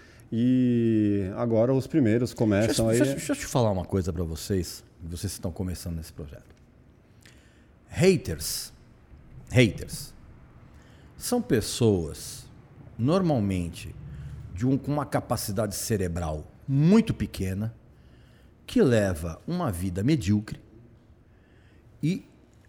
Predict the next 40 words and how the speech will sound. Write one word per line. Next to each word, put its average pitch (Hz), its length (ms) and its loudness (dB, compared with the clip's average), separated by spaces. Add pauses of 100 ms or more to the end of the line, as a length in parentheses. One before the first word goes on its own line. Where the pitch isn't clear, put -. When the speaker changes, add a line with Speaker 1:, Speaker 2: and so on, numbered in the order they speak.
(520)
Speaker 2:
é 196 160 4
a 208 160 2
maneira 156 720 2
que - 220 -2
eles 143 260 2
encontram 117 840 0 (2000)
de 143 80 -4
ser 196 160 0
notados. 170 680 -4
Speaker 1:
Sim. 104 280 -6 (1300)
Speaker 2:
Então, 170 360 0
hoje, 151 480 6
hoje, 151 400 4
eu, 127 260 2
até 190 220 2
a 170 80 4
gente 127 160 0
tava 127 180 0
conversando 98 540 -4
um 85 60 -8
pouco 87 340 -6
enquanto 87 280 -8
eu 90 40 -8
tava 92 220 -6
comendo 92 480 -4
aqui, 87 180 -8
eu 92 80 -6
não 98 80 -6
sei 135 140 -8
se - 60 -12
você 90 80 -10
sabe, 117 180 -8
mas 92 120 -4
a 87 40 -6
gente 87 80 -8
tava 117 140 -10
comendo 98 320 -6
e 127 40 -8
bebendo 92 300 -6
aqui 110 240 -12